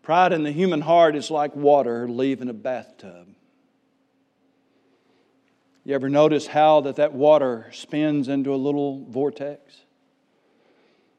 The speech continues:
You've heard, of course, that in the northern hemisphere it spins one way and in the southern hemisphere it spins the other way. Not true.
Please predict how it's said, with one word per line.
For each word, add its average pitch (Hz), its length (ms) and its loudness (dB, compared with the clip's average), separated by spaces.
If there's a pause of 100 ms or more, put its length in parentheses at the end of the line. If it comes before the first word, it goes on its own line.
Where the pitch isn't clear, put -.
(380)
You've 131 200 -4
heard, 165 320 2
of 127 100 -10
course, 151 440 -2
that 135 180 -4
in 139 100 -2
the 139 80 -2
northern 139 500 4
hemisphere 147 680 -4
it 143 140 -4
spins 143 380 -4
one 135 200 -2
way 135 220 2
and 131 100 -2
in 127 80 -4
the 123 100 -4
southern 127 520 -6 (200)
hemisphere 127 680 -4
it - 180 -16
spins 127 380 -10
the 120 120 -10
other 113 140 -12
way. 110 380 -12 (460)
Not 113 260 -10
true. - 220 -20